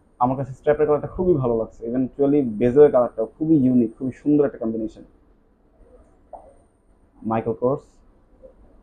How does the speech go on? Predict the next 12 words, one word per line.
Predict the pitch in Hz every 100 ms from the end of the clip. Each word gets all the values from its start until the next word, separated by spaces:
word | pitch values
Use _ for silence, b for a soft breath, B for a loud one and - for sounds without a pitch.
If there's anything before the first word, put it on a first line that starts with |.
| -
বারো | 110 113
হাজার | 113 110
পাঁচশো। | 113 107 - 156 202 - _ _ _ _ - - - _ _ - _ _ _ _ _
এবার | 135 151 147
গেসের | 139 147
একটা | 135 120
স্পেশাল | - 143 160 147
ঘড়ি | 135
দেখাচ্ছি। | 120 117 113 - 147 156 - - -
দেখতেই | 120 120 143
পাচ্ছেন | 127 - 127
স্টোন, | - 147 135 143